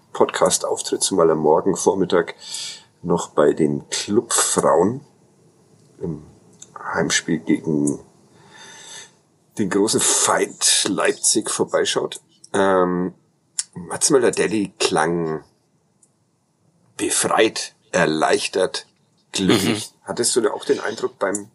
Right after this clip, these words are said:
Speaker 1: beim Hören?
Speaker 2: Ja, ja, er klang euphorisiert. Er hat's, glaub ich, gesehen wie du. Ein null zu drei
Speaker 1: Ja.
Speaker 2: als Meilenstein.
Speaker 1: Als
Speaker 2: <laughs>
Speaker 1: Meilenstein
Speaker 2: Dem
Speaker 1: in der
Speaker 2: Weg nach
Speaker 1: Entwicklung
Speaker 2: oben.
Speaker 1: des Nürnberger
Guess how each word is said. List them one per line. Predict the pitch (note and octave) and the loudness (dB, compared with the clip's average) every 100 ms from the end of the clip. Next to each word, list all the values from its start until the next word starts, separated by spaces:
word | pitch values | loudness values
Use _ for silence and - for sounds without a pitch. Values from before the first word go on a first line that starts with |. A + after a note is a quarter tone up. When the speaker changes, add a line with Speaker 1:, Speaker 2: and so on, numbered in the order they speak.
| _ - | _ -8
Speaker 1:
beim | D#2 F2+ | -2 0
Hören? | - F2 G#2+ - - - - _ _ _ _ _ _ - | 2 0 -2 -8 -14 -18 -20 _ _ _ _ _ _ -2
Speaker 2:
Ja, | B2+ A2+ A2 G2 G#2 - - - - | 2 4 6 6 4 0 -8 -12 -2
ja, | A2 F#2+ A2+ - _ | 2 4 2 -4 _
er | - G2+ | -8 -6
klang | - G2+ G2+ G#2 | -4 -2 -2 -2
euphorisiert. | G#2 - G#2 G2+ - G2 - - | -6 -4 -4 -4 -4 -6 -8 -6
Er | G2 G#2 | -6 -4
hat's, | A2 - - - | -2 -2 -2 -6
glaub | - F#2+ | -6 -6
ich, | G#2+ | -2
gesehen | - A2+ A#2 | 0 0 -2
wie | C3+ | -6
du. | A2 G#2+ _ _ _ _ - | -10 -16 _ _ _ _ -2
Ein | G#2 G2 | 0 0
null | G#2+ | -2
zu | - A2+ | 2 2
drei | F#2 E2+ A2+ | 2 4 2
Speaker 1:
Ja. | A2+ | 0
Speaker 2:
als | F#2+ G#2 - - - - - - - _ | -2 -2 -4 -6 -8 -20 -20 -20 -20 _
Meilenstein. | A2+ G#2+ G#2 B2+ A2+ - - G#2 G#2 D3 - - - | -2 2 2 2 0 2 2 2 0 -4 -8 -12 -6
Speaker 1:
Als | E3 D#3+ - D#3+ | -4 -2 -2 -2
Speaker 2:
<laughs> | - | -2
Speaker 1:
Meilenstein | F3 E3+ E3+ D3 C3 | -2 -2 -2 0 2
Speaker 2:
Dem | G#3 | 2
Speaker 1:
in | A#2+ | 2
der | A2+ G#2+ | 0 0
Speaker 2:
Weg | F#3 - | 0 2
nach | C#3+ C3+ | 2 4
Speaker 1:
Entwicklung | C3 | 2
Speaker 2:
oben. | A#2+ - - - - | 0 -8 -12 -10 0
Speaker 1:
des | D3 - - | 0 2 2
Nürnberger | B2+ D3 C3+ A#2+ A2+ A2 | 2 2 2 0 2 0